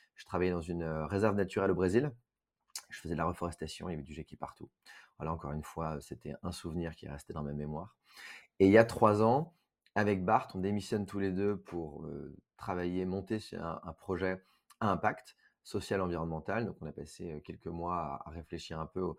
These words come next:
au, aux problèmes qu'on voulait résoudre.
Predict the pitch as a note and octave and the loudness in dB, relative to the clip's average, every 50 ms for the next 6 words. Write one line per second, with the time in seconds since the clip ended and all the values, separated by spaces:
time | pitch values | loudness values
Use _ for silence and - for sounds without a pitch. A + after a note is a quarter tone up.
0 | - - - - - _ - - - D#2+ D#2+ D#2+ D#2 E2 F2 E2+ - F#2 E2+ E2 | -12 -20 -20 -20 -20 _ -14 -10 -8 -6 -4 -2 -2 -2 -4 -4 -4 -4 -4 -2
1 | E2 E2 - - G#2+ G2+ F#2+ A2 A2 A2+ - - F#2+ E2+ F2+ F2 E2 E2+ F2 F2+ | -4 -4 0 2 4 6 6 6 6 6 4 0 -2 -2 0 0 0 0 0 2
2 | G2+ B2+ D3 C#3 G#2 F#2 | 4 4 4 4 4 2